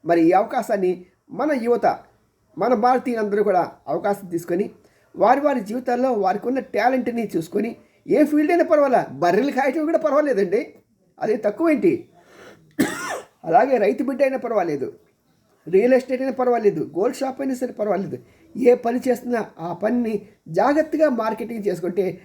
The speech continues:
వాళ్ళకి ఆకాశమే హద్దు. సరేనా? మరి ఈ యొక్క మెసేజ్ మీకు నచ్చితే, ఈ యొక్క మార్కెటింగ్ టెక్నిక్స్ మీకు నచ్చితే వెంటనే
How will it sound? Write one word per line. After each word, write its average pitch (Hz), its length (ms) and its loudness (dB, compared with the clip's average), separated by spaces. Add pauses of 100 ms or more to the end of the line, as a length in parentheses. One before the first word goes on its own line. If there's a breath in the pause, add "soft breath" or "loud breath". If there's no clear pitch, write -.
(160 loud breath)
వాళ్ళకి 269 420 2
ఆకాశమే 233 600 -2
హద్దు. 156 360 -2 (600)
సరేనా? 202 300 0 (520)
మరి - 240 0
ఈ 294 200 4
యొక్క 320 200 0 (320)
మెసేజ్ 214 340 -2
మీకు 190 220 0
నచ్చితే, 165 540 -4 (380)
ఈ 254 80 -2
యొక్క 262 260 0 (520)
మార్కెటింగ్ 247 440 -2
టెక్నిక్స్ 214 360 -6
మీకు 202 160 -2
నచ్చితే 175 520 -2 (420)
వెంటనే 240 420 -2